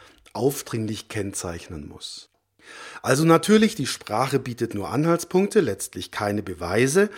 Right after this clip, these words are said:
und natürlich ist auch nicht jeder, der drei Fragezeichen setzt, ein Verschwörungstheoretiker. Es gibt Menschen,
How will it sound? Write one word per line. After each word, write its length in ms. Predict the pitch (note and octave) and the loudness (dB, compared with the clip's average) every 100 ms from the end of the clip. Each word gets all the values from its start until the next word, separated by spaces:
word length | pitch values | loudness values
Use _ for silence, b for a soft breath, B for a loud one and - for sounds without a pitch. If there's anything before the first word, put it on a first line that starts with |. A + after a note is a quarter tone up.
| B B B | B B B
und 340 | A#2+ B2 A2+ - _ | -2 0 -2 -10 _
natürlich 520 | A2+ G#2 - D3 F#3+ - | -6 -6 2 4 4 0
ist 220 | - - | -4 -2
auch 160 | A2+ | -4
nicht 480 | G#2+ C#3 F#3+ - - | 0 2 2 0 -10
jeder, 460 | A#2 C#3 F#3 D#3+ A2+ | 0 4 4 4 2
der 180 | A#2 A2+ | 2 -2
drei 400 | A2+ G#2 A#2+ C#3 | -2 0 2 0
Fragezeichen 1000 | - G#2+ A#2+ B2+ B2 - G#2 G2 F#2+ | -2 0 2 2 0 -4 -2 -4 -6
setzt, 540 | E2+ G2 G#2 - - - | -6 -4 -4 -4 -8 -6
ein 200 | G#2 G#2 | -6 -6
Verschwörungstheoretiker. 1500 | - F#2 A#2+ C#3+ A#2+ G2+ - - F2+ E2+ F2 F2+ E2 F2+ F2+ | -6 -4 2 4 4 0 -4 -8 -8 -8 -10 -12 -12 -14 -16
Es 160 | F2 | -14
gibt 200 | - A2+ | -12 -8
Menschen, 400 | G#2+ C3+ C#3+ A#2+ | -2 0 2 -2